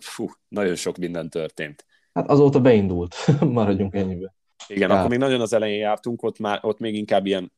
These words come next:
Speaker 1: híresztelések voltak csak, most viszont már vannak
Speaker 2: Helyzetjelentés.
Speaker 1: tényleges igazolásaink is. Most, ha így ránézek, a Manchester United-del kapcsolatban, ugye C E O-t váltott a Manchester United,
Speaker 2: Mhm.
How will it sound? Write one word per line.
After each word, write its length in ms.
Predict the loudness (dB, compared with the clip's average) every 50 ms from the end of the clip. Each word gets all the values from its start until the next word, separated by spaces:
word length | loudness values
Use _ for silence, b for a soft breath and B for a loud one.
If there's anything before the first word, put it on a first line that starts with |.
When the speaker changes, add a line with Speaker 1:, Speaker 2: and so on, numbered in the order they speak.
| _ _ _
Speaker 1:
híresztelések 720 | -4 0 0 0 0 0 -2 0 -2 0 -2 -2 -4 -4
voltak 360 | -2 0 0 0 0 -2 -4
csak, 240 | -2 -2 -4 -4 -2
most 200 | -2 -6 -6 -4
viszont 260 | -4 -4 -4 -4 -2
már 80 | -2 0 0
vannak 120 | 2 2
Speaker 2:
Helyzetjelentés. 520 | 2 2 2 0 2 2 2 0 0 -4 -4
Speaker 1:
tényleges 200 | -2 -2 -2 -2
igazolásaink 600 | -2 -2 -4 -4 -6 -6 -8 -8 -8 -8 -10 -12
is. 240 | -12 -12 -12 -12 -16 _ _ _ _ _ _ _ _ _ _ _ _ _ _ _ _ _ _ _ _ _ _ _ _ _ _ _ _ _ _ _ _ _ _ _ _ _ _ _ _ _ _ _ _ _ _ _ _ _ _
Most, 160 | _ -8 -2
ha 80 | 0 0
így 100 | 0 4
ránézek, 580 | 2 2 2 0 -4 -6 -8 -6 -8 -10 -10 _ _
a 100 | -14 -10
Manchester 420 | -8 -8 -8 -8 -10 -8 -8 -8 -8
United-del 320 | -8 -10 -10 -8 -10 -8 -8
kapcsolatban, 480 | -8 -10 -10 -8 -8 -8 -6 -6 -6
ugye 260 | -6 -4 -4 -4 -4 -6
C 120 | -6 -8
E 200 | -8 -6 -6 -6
O-t 120 | -6 -8 -6
váltott 340 | -4 -4 -4 -4 -6 -10 -10
a 40 |
Manchester 380 | -10 -10 -10 -8 -10 -8 -6 -8
United, 420 | -6 -6 -8 -8 -8 -8 -10 -6 -2
Speaker 2:
Mhm. 280 | 0 2 4 4 4